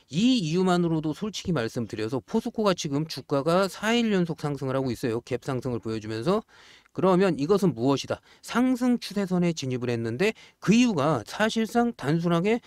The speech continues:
테슬라가 주가 급등하고 이 차 전지가 다시 살아나고 이것 때문일까요? 아닙니다. 이런 강력한 이유들이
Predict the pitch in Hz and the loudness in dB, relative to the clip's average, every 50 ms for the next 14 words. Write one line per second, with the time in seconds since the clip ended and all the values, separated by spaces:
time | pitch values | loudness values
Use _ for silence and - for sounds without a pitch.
0 | - _ _ - 220 240 254 247 226 196 147 131 147 175 - _ - - 175 - | -20 _ _ -6 -4 0 2 4 4 4 4 2 -2 -2 -6 _ -10 -4 2 2
1 | 180 165 151 - - 131 131 131 110 104 95 - - _ _ - 151 196 208 _ | 2 2 2 -4 -4 -4 -2 -2 -2 -4 -6 -8 -12 _ _ -4 -2 -2 -2 _
2 | - 202 202 180 196 190 190 185 180 190 196 208 202 - 160 156 143 160 143 160 | -6 -6 -4 -2 -2 -2 -2 -2 -4 -2 -2 -4 -4 -2 -6 -4 -4 -2 -2 0
3 | 160 156 139 120 98 101 98 - - - _ - 127 156 196 220 - - 196 185 | 0 2 0 0 -2 -4 -8 -10 -16 -18 _ -6 2 4 4 4 4 4 2 4
4 | 185 175 170 160 - 175 175 185 196 - - - 170 139 175 175 156 143 - - | 4 4 2 4 2 2 2 2 -2 -4 -8 -4 2 4 4 6 4 2 -2 -6
5 | - _ - - - _ _ 123 147 208 214 190 - - - 147 185 214 233 233 | -10 _ -20 -20 -20 _ _ 2 4 4 4 4 0 -2 2 2 4 6 4 4
6 | 233 _ _ - 220 226 208 165 143 151 151 143 151 160 196 208 214 220 214 | 2 _ _ 0 2 2 4 2 2 2 0 0 0 0 2 0 0 0 -2